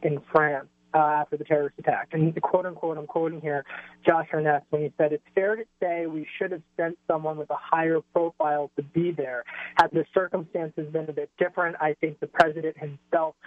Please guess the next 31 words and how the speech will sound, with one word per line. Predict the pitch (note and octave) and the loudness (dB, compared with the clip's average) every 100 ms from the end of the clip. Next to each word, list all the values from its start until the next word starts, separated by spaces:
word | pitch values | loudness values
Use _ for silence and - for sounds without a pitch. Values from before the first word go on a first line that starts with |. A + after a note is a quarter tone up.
| - - | -12 0
would | D#3+ E3+ | 2 2
have | D3+ D3 | -2 -2
liked | D3+ D3 - | -2 -2 -8
to | |
be | C#3 D3+ D#3 D3+ | -6 -4 -4 -2
there." | A#2+ A#2 - - - - | -4 -6 -12 -20 -20 -2
Um, | - D#3+ D3+ D3+ - - | 4 4 4 -2 -4 0
and, | F3 E3 E3 D#3+ - - - | 2 2 0 -4 -12 -16 0
you | E3+ F#3 | 2 2
know, | E3+ E3+ F3 | 2 0 -4
th-, | G3 G3 | -4 -4
there | F3+ F#3+ F#3 | -2 0 2
were, | F#3 F3+ F3 - - | 0 0 -2 -6 -12
there | F3+ D#3+ F3 | -8 0 2
were, | F3 E3 D3 | 2 0 0
uh, | E3 D#3+ E3 - - | 0 2 0 -4 0
a | E3 | 0
lot | E3 E3+ F#3+ G3 | 6 6 6 4
of, | F#3+ E3+ _ - - _ _ | 0 -4 _ -20 -20 _ _
uh, | F3 D#3+ D3+ D3+ | 4 6 2 -4
Attorney | - A3 A3 | -2 2 2
General | G#3 G3+ F#3+ F#3 | 2 2 2 2
Er-, | F3 F3+ - | 2 0 0
Eric | F3 F3 | -2 -2
Holder, | - F#3 F3+ | -2 -2 0
who | E3+ | -2
was | D#3+ | 0
actually | E3+ E3+ E3 E3+ - | -2 0 -2 -2 -2
in | F#3 F#3 - | -2 -4 0
Paris | E3+ E3+ F3+ G3 _ _ - _ _ | 6 6 6 2 _ _ -20 _ _
earlier | F3 F#3+ G3 F#3+ E3+ | 2 4 0 -2 -6